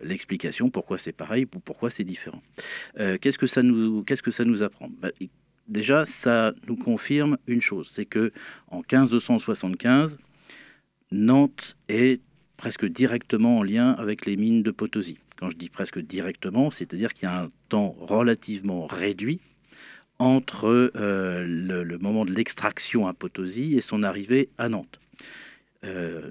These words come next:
on peut pas parler de circuit court à l'époque, ce serait excessif parce que tout passe en revanche nécessairement par Séville. En fait, Séville était la porte d'entrée,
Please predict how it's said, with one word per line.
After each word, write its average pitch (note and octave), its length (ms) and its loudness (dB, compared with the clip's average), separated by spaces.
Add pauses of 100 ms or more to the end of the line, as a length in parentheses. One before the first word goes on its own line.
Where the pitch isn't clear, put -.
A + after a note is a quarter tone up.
on E2 60 -14
peut - 140 -12
pas F#2+ 120 -6
parler F2 240 -4
de - 60 -10
circuit - 320 -8
court A2 320 2
à F2 80 -6
l'époque, B2+ 320 2
ce - 260 -6
serait A2+ 280 0
excessif B2+ 500 0
parce A2 160 0
que - 80 0
tout E3+ 300 0
passe C#3+ 360 2
en G2 160 -2
revanche A2 340 -2
nécessairement A#2+ 680 4
par - 240 -2
Séville. G#2 360 -2
En - 80 -12
fait, A#2 180 -6
Séville A#2 320 -2
était A#2 180 -2
la G2 140 -2
porte - 280 -4
d'entrée, G2 480 -2